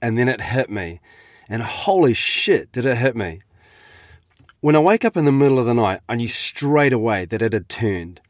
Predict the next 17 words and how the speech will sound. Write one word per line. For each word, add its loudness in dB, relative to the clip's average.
My -2
elbows 4
and 2
my 2
knees 2
were -6
aching, -6
and -6
I -2
was -4
shaking -2
like -2
I 4
was 0
in 0
Antarctica. -4
Now, 2